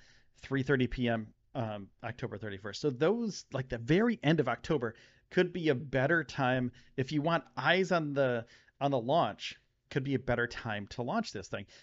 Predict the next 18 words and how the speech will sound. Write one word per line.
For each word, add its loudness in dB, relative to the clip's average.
Now, 4
that 6
doesn't 4
mean 4
nasa's 2
gonna 6
only 4
do 6
it 2
for 2
the 0
views, -2
'cause 0
they're 6
not 8
a 2
YouTube 2
channel. -4